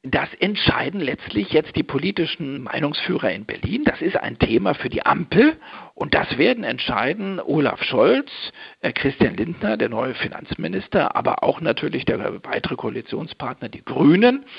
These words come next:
Das ist eine typische politische Entscheidung. Und das, obwohl die Bundesbank ja immer gesagt hat, „Wir wollen nicht sozusagen jetzt hier sozusagen zum politischen Spielball werden.“ Aber es ist nun mal so,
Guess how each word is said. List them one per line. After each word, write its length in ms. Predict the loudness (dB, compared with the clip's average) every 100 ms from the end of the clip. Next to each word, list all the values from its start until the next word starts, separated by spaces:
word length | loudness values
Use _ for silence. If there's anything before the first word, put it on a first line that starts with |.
| -18 -4
Das 160 | -2 2
ist 60 |
eine 120 | 2 4
typische 440 | 4 6 4 4
politische 560 | 2 0 0 0 -2 -4
Entscheidung. 560 | -4 -2 0 0 -2 -4 -14 -20 -20 -20 -20 4
Und 220 | 4 6
das, 140 | 4
obwohl 260 | 2 6 6
die 80 | 6
Bundesbank 560 | 2 4 4 2 2
ja 80 | 2
immer 140 | 2 2
gesagt 260 | 4 4
hat, 140 | 4 2
„Wir 120 | 4
wollen 300 | 4 4 2
nicht 220 | -2 2
sozusagen 720 | 0 0 2 6 6 2 -6 -12 -16 -18 -10
jetzt 240 | 0 0 0
hier 360 | 2 6 6 4
sozusagen 560 | -4 -6 0 0 0 -4
zum 180 | -6 -4
politischen 680 | -4 -4 0 0 0 -6 -10 -12
Spielball 640 | -8 -6 0 2 2 0 0
werden.“ 320 | 2 2 2
Aber 140 | -2
es 100 | -2
ist 160 | -2 2
nun 140 | 2
mal 200 | 4 4
so, 220 | 6 6